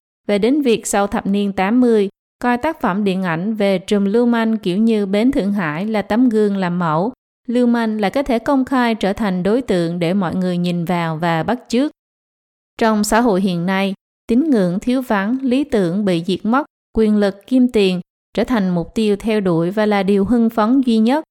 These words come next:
Người ta chịu ảnh hưởng của học thuyết tiến hóa, kẻ mạnh tranh giành ức hiếp người khác, cho rằng thành công cần phải đến khí chất thổ phỉ. Một người thường không có quyền lực đánh người một cách tùy tiện,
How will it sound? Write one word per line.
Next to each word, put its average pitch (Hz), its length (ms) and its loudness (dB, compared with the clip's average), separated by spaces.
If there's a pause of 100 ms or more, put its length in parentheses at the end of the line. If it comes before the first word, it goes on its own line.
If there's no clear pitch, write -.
(540)
Người 202 120 0
ta 208 300 0
chịu 196 260 0
ảnh 196 140 0
hưởng 196 340 0
của 220 160 0
học 220 240 -4
thuyết 269 300 -4
tiến 247 180 2
hóa, 247 380 2 (520)
kẻ 196 140 0
mạnh 208 340 2
tranh 220 220 2
giành 202 240 0
ức 285 180 -4
hiếp 294 260 -2
người 202 180 2
khác, 240 320 -2 (320)
cho 269 120 2
rằng 202 340 0
thành 190 220 -2
công 220 360 0
cần 196 200 0
phải 180 180 0
đến 196 260 2
khí 269 200 0
chất 311 340 -2
thổ 180 260 0
phỉ. 180 380 -2 (400)
Một 233 120 2
người 240 180 4
thường 226 300 2
không 262 240 2
có 311 180 -4
quyền 196 220 2
lực 180 180 0
đánh 226 300 2
người 202 200 2
một 175 120 0
cách - 280 -4
tùy 190 220 2
tiện, 175 340 0